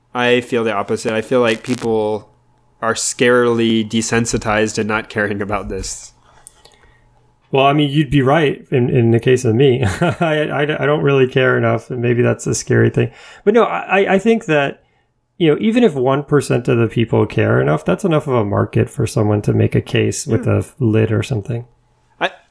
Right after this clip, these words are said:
Speaker 1: I won't, I'm not denying cases will be made. I'm just denying that they're gonna get <laughs> used.
Speaker 2: Yeah,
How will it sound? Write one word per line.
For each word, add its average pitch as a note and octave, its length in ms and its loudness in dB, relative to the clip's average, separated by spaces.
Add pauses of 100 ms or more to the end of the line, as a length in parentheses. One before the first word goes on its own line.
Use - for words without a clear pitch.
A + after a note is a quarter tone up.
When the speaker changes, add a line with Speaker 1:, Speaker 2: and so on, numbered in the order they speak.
(380)
Speaker 1:
I D#3 120 -2
won't, F3 220 -2
I'm D#3+ 140 -2
not E3+ 160 0
denying C3+ 300 -4
cases B2 340 -6
will A2+ 80 -6
be G#2+ 100 -8
made. G2+ 280 -4
I'm G#2+ 140 -4
just A2 160 -8
denying G#2 520 -4
that G2+ 200 -10 (340)
they're B2 140 0
gonna B2 180 2
get C3+ 140 -2
<laughs> G2 180 -6
used. - 360 -10 (800)
Speaker 2:
Yeah, C3 400 0